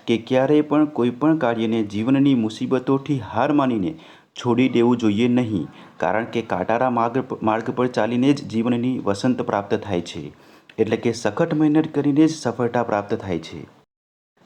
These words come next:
અહીં આપણને બીજી પંક્તિ આપી છે, "એક રાસ્તા હે જિંદગી જો થમ ગયે તો કુછ નહીં, યે કદમ કિસી મુકામ પે જો જમ ગયે તો કુછ નહીં." આ પંક્તિનો ભાવાર્થ જોઈએ.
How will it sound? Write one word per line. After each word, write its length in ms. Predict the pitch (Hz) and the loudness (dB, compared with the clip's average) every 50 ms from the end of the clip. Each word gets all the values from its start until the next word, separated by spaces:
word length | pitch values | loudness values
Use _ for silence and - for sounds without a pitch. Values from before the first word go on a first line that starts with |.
| _ _ - | _ _ -4
અહીં 220 | 120 127 143 165 156 | -2 0 2 2 2
આપણને 280 | 147 - 143 143 143 | 2 2 2 2 2
બીજી 240 | 127 123 110 123 180 | 2 2 0 0 0
પંક્તિ 340 | - 156 139 139 - - 113 | 2 2 2 2 2 2 2
આપી 240 | 98 92 - 98 92 | 2 2 0 -2 -4
છે, 300 | - - 101 101 95 98 - - - - _ _ | -2 -4 -6 -6 -6 -8 -12 -18 -20 -20 _ _
"એક 180 | - 151 156 165 | 2 2 2 2
રાસ્તા 340 | 156 143 143 139 - - 147 | 2 0 0 -2 -2 0 0
હે 180 | 143 139 139 | 2 2 2
જિંદગી 580 | 120 - 123 120 120 120 110 120 123 120 107 98 - | 2 2 2 2 2 2 0 -2 -2 -2 -2 -4 -4
જો 140 | - 120 117 | -2 0 0
થમ 340 | 110 117 - 110 123 123 110 | 0 -2 -4 -2 -2 0 0
ગયે 220 | 120 117 117 117 | 2 0 0 0
તો 200 | 113 - - 113 | 0 0 0 0
કુછ 300 | 107 110 - 117 117 - | 0 0 -2 -2 -2 -2
નહીં, 380 | 117 117 113 104 107 110 98 85 - - - - - _ - - | -4 -4 -4 -2 -2 -2 -2 -4 -6 -10 -20 -20 -20 _ -4 0
યે 100 | 123 143 | 2 2
કદમ 320 | 143 143 131 127 147 156 151 | 2 2 0 2 2 2 2
કિસી 360 | 151 - 131 - - 131 127 | 0 -2 -4 -2 -2 0 0
મુકામ 360 | 120 107 - - 113 113 113 | 0 0 0 0 0 0 0
પે 180 | 104 - 117 113 | -2 -2 -4 -4
જો 420 | 101 101 117 120 113 107 - - - - - - | -2 -2 0 0 0 0 -2 -6 -10 -16 -8 -4
જમ 220 | - 113 120 123 | 0 2 2 2
ગયે 360 | 120 123 110 113 120 101 85 - - - | 2 2 2 2 2 0 -2 -4 -4 -4
તો 100 | 98 95 | -4 -4
કુછ 280 | - - 113 110 - | -2 -4 -6 -4 -4
નહીં." 400 | 107 104 98 90 95 92 73 76 - - _ _ _ _ _ _ _ _ _ _ _ _ _ _ - | -4 -4 -4 -4 -4 -4 -6 -8 -10 -20 _ _ _ _ _ _ _ _ _ _ _ _ _ _ -2
આ 140 | 147 185 | -2 -2
પંક્તિનો 500 | 175 170 160 160 151 143 - 156 147 151 | 0 2 2 0 0 2 2 2 4 4
ભાવાર્થ 420 | 139 - 120 113 113 120 120 117 120 | 4 2 2 0 2 0 0 0 -2
જોઈએ. 440 | 107 98 104 92 82 85 78 69 | -2 -2 -2 -2 -2 -4 -6 -8